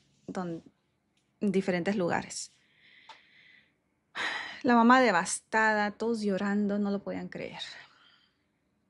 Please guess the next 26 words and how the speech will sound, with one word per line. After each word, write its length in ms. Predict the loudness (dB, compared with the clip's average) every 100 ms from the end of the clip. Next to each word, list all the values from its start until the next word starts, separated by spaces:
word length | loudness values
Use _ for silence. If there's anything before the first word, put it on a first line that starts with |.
| _ _ _ _ _ _ _ -8
Ahora 480 | 0 4 6 6 4 0
Bárbara 440 | 0 2 2 0
tendrá 400 | -2 -2 -4 -6
que 100 | -12
permanecer 600 | -12 -10 -8 -10 -6 -6
en 140 | -4
México 460 | -4 -4 -6 -6 -8
dos 380 | -8 -6 -6 -6
años. 540 | -8 -6 -8 -10 -20 -10
Imagínense 680 | -6 -4 -4 -4 -2 -4 -6
ustedes, 560 | -10 -8 -10 -12 -20 _ _ _ _
a 120 | -6 -2
los 140 | 0
veintidós 600 | -2 -4 -2 -4 -4 -4
años. 580 | -6 -6 -8 -14 -20 -20 _ _ _ _ _ _ _ _ _ _ _ _ _ _ _ -10 0
¿Qué 140 | 6
ustedes 440 | 4 4 0 0 -2
recomiendan 640 | -4 -4 -2 -2 0 -2
que 180 | 0 0
Bárbara 640 | 2 2 2 0 -2 -6 -12
haga 420 | -2 0 0 0
estos 520 | -2 -4 -6 -6 -8 _ _ -8
dos 360 | -2 -2 -2
años 560 | -6 -2 -2 -2 -4 -4
en 140 | -4
México? 500 | -2 -2 -4 -4 -4